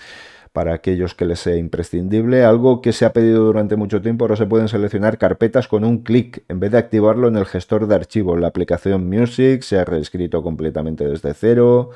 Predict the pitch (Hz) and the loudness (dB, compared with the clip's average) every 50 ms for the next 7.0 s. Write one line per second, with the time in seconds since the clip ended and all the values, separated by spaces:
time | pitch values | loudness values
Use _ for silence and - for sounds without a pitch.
0 | - - - - _ - 90 - - 85 - 76 - - 73 76 71 87 95 101 | -20 -20 -20 -20 _ -10 -10 -4 0 0 0 0 0 -2 -4 -2 0 2 2 4
1 | 104 104 95 92 90 80 80 80 80 82 82 80 80 78 78 78 - - 73 98 | 4 2 2 0 -2 -2 -2 -4 -4 -4 -4 -4 -4 -4 -4 -6 -4 -2 2 2
2 | 107 107 110 113 110 101 95 98 104 98 - - 80 - - 107 113 120 123 127 | 4 4 4 2 2 2 0 2 2 0 0 -2 -6 -2 2 2 2 4 2 2
3 | 127 120 113 104 113 120 - - 120 110 110 107 104 104 98 92 - 107 107 104 | 0 0 0 -2 -2 -2 -2 -2 -2 0 0 0 0 0 0 2 2 2 2 2
4 | - 117 113 110 98 92 - 104 107 113 113 113 113 110 101 104 107 - _ 107 | 0 0 0 0 -2 -2 -2 -2 0 0 0 -2 -2 0 0 -2 -2 -2 _ -6
5 | 107 101 - - 87 85 101 98 - - _ _ - - - - - - _ _ | -6 -6 -6 -8 -10 -10 -10 -10 -14 -18 _ _ -20 -20 -20 -20 -20 -20 _ _
6 | _ - 101 117 110 127 127 127 117 107 - 90 62 58 60 - - - _ | _ 2 2 4 6 6 6 6 4 4 2 -2 -6 -6 -10 -16 -20 -20 _